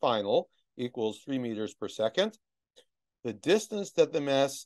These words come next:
slides down the incline is given by, well, here, this is the magnitude of the displacement equal to four meters. The mass is a hundred fifty kilograms.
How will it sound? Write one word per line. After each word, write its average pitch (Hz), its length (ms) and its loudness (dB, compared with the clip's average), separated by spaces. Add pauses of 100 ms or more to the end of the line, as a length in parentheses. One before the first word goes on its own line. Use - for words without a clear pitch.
slides 131 400 4
down 170 300 6
the 139 160 0
incline 123 720 -2
is 110 160 -10
given 117 320 -4
by, 110 400 6
well, 107 240 0
here, 175 360 10
this 123 220 -6
is 113 100 -8
the 120 120 -4
magnitude 139 580 0 (100)
of 120 140 0
the 120 80 -6
displacement 131 800 0 (420)
equal 123 240 -4
to 107 180 -4
four 165 200 10
meters. 123 640 -2 (880)
The 120 60 -10
mass 131 300 2
is 113 120 -6
a 117 100 0
hundred 170 300 0
fifty 139 320 -4
kilograms. 113 920 2